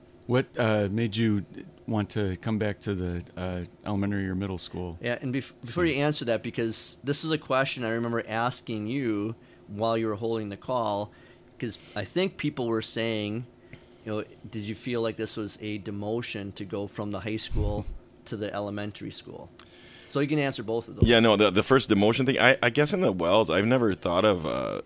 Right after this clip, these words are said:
Speaker 3: a high school higher level than a middle. I never even thought of that. I just thought it'd be cool to teach high school kids, and I love teaching high school kids.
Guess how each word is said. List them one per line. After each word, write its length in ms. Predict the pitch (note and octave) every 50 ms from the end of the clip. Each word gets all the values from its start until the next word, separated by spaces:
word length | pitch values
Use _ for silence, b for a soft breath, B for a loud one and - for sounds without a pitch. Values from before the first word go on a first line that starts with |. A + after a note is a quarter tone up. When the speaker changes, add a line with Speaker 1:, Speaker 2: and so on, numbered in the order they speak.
| - - -
Speaker 3:
a 100 | - -
high 180 | C#2 E2+ F#2+
school 280 | F#2+ F2+ - F#2+ F2 E2
higher 260 | F2+ F2+ E2 E2+ F2
level 260 | E2+ D#2+ E2 E2 E2+
than 160 | F2 E2+ D#2+ D#2+
a 100 | D#2 D2+
middle. 240 | D#2 D#2 D#2+ E2
I 60 | - F#2
never 160 | A2+ B2 A#2+
even 140 | G2 E2 D#2+
thought 240 | - E2+ D#2+ F2
of 80 | F#2 D#2+
that. 160 | D2 C#2+ D2
I 60 | E2
just 180 | F#2 G2+ F2+ -
thought 80 | - D#2+
it'd 100 | D#2 D#2
be 100 | D2+ C#2+
cool 200 | - - F#2 F2
to 80 | D2 C#2+
teach 240 | - - D2+ -
high 120 | - E2 D2+
school 180 | - - D2+
kids, 200 | D2 - E2+ D2+
and 80 | F2 F2
I 100 | E2+ E2+
love 480 | E2 D#2+ E2 E2 E2 D#2 D2+ D2+ - -
teaching 260 | - D#2+ D#2 - D2
high 140 | D#2+ D2+ C#2+
school 180 | - - D2 -
kids. 320 | - - C#2+ C#2 -